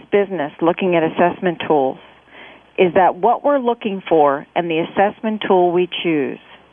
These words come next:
is so important, because often what we're assessing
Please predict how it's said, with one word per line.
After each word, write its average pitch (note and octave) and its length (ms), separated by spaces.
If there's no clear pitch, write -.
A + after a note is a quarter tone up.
is F3 120
so A3 240
important, F3 720
because E3+ 300
often G#3+ 580
what F3 320
we're F3+ 200
assessing G#3+ 680